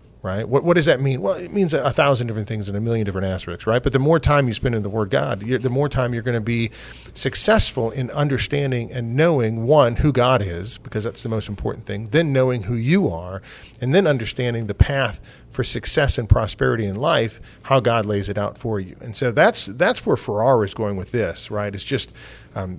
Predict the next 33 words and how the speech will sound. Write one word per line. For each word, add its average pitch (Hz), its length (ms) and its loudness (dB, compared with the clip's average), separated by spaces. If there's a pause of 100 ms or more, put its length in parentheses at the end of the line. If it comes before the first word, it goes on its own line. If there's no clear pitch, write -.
you, 135 240 -2
you've 131 220 0
gotta, 120 400 4
you've 117 140 -8
gotta 117 200 4
know 120 240 4
the 113 100 0
Word 110 180 -2
of 95 80 -4
God. 107 300 0
Then 135 100 2
he 135 80 2
goes 120 280 2
into 127 460 0
his 101 180 -4
principles, 98 680 -4
right? 107 180 -6
First - 260 -2
principle 117 460 0
is 98 100 -2
be, 147 320 0
being 143 360 -2
there. 135 320 -2 (420)
Um, 104 180 -4
second 135 280 2
principle 117 460 0
is 107 160 -6
teaching 127 380 -4
them 110 160 -2
to - 160 -6
act 110 160 -4
like 110 220 -2
men. 85 260 -8